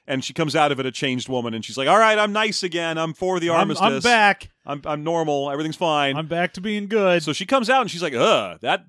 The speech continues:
Speaker 1: that looks very unsavory. I don't want." So she's like, "All right, Turalyon, what, what's,
Speaker 2: What
Speaker 1: what's
Speaker 2: the fuck is this?
Speaker 1: what is, what are you doing, and wh-, is that necessary?" And he's like, "Yeah, it works. Please trust that we are doing what we need to do." And we know that he was a bad smuggler who helped this lady escape because he had this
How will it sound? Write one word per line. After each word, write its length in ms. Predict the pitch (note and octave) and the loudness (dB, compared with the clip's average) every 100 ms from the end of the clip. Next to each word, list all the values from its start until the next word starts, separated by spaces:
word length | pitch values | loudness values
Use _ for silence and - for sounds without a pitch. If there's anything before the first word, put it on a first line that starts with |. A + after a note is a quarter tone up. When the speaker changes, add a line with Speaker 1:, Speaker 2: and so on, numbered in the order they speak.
| - | -4
Speaker 1:
that 180 | C#3+ F3 | -2 0
looks 220 | C#3 - | -2 -4
very 340 | A2+ C3+ B2+ | -2 0 2
unsavory. 600 | A#2+ A2+ B2+ A2+ A2+ D3 | 0 -2 -2 -2 -2 -2
I 100 | A#2+ | 0
don't 200 | C3 C#3 | -2 -4
want." 200 | B2+ B2 _ _ | -4 -6 _ _
So 140 | - | -8
she's 160 | E3 F3 | -6 -4
like, 140 | F3+ | -2
"All 80 | E3 | 2
right, 180 | E3+ C#3+ | 2 2
Turalyon, 520 | - C#3 B2 B2 A#2+ | 0 0 0 -2 -6
what, 200 | B2 C#3+ | -4 -4
what's, 220 | C#3+ C3+ - | -4 -8 -6
Speaker 2:
What 80 | C3+ | -4
Speaker 1:
what's 100 | B2+ | -2
Speaker 2:
the 80 | E3 | -2
fuck 260 | - E3+ | -2 -2
is 160 | D#3+ C3+ | -2 -6
this? 120 | B2+ | -4
Speaker 1:
what 100 | C#3+ | -2
is, 180 | C3+ B2 | 0 -2
what 220 | A#2+ C3+ | -2 0
are 60 | D3 | 2
you 120 | D3 | 0
doing, 320 | B2+ C#3 C3+ | 0 0 0
and 120 | B2+ | -4
wh-, 120 | B2 C#3+ | -6 -6
is 140 | B2 | -2
that 220 | D3 C#3 | -2 0
necessary?" 500 | A#2+ B2+ A2 B2 A2 | -2 -4 -6 -6 -6
And 60 | G#2+ | -6
he's 100 | A#2 | -6
like, 160 | B2 | -6
"Yeah, 160 | C3 B2 | -4 -4
it 80 | A#2 | -4
works. 320 | A#2 A#2+ - | -4 -4 -6
Please 340 | - C3 B2+ - - | -10 -8 -6 -8 -6
trust 240 | D3 B2+ | -4 -2
that 140 | C#3 A2+ | -4 -6
we 160 | A#2+ | -4
are 120 | B2 A#2 | -4 -4
doing 200 | B2 A2+ | -6 -6
what 140 | A#2 | -8
we 100 | A2+ | -6
need 160 | A2+ G#2 | -8 -8
to 80 | |
do." 240 | G#2 G#2+ F2 _ _ _ _ | -8 -8 -10 _ _ _ _
And 260 | C3 A#2+ A#2 - D3 | -4 -4 -6 -14 -8
we 200 | C3+ C#3+ | -4 0
know 180 | D3+ | 2
that 200 | D#3 D3+ | 2 -2
he 140 | A#2+ D3 | -6 -6
was 220 | C#3 B2 | -4 -4
a 160 | E3 C3+ | -4 -4
bad 340 | C#3+ C#3+ C#3 | 0 0 0
smuggler 460 | - C#3 C3 B2 A2 | -2 -4 -2 -4 -6
who 140 | B2+ | -4
helped 240 | A#2+ C3+ | -2 -4
this 180 | - A#2+ | -4 -8
lady 260 | B2+ C3 B2 | -4 -4 -4
escape 380 | A2 D3 C3 - | -6 -4 -4 -4
because 260 | A#2 B2+ | -8 -8
he 120 | B2 | -6
had 260 | A2+ C3 A#2+ | -4 -4 -4
this 260 | A#2 G#2+ | -6 -8